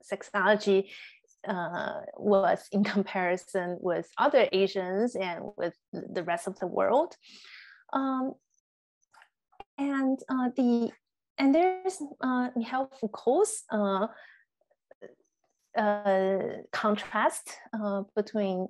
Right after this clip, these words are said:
China and maybe the rest of the world is also interesting. He has this scheme of,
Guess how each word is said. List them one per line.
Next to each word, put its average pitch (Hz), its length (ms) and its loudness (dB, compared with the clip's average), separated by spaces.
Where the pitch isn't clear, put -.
China 185 480 -4
and 175 120 -10
maybe 170 140 -8
the 170 120 -6
rest 226 220 0
of 240 60 -2
the 226 60 2
world 202 220 0
is 196 280 -10
also 262 260 -2
interesting. 262 600 -2
He 226 160 -4
has 208 220 -8
this 196 180 -6
scheme 208 300 0
of, 202 260 -4